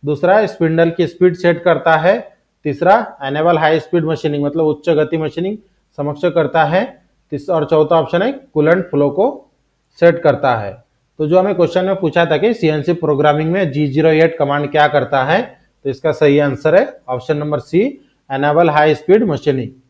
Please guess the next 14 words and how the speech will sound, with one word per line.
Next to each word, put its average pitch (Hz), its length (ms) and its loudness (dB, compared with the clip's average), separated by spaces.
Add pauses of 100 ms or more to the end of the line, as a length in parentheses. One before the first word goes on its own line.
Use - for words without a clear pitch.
(600)
मतलब 160 200 0
उच्च 160 260 -2
गति 170 280 2
मशीनिंग 170 440 -2
समक्ष 147 400 -4
करता 123 400 -2
है। 101 240 -14 (380)
Next 139 220 -10
question, 143 340 -2 (2500)
what 151 180 4
is 190 140 8
the 220 140 8 (280)
function 170 420 4
of 175 260 4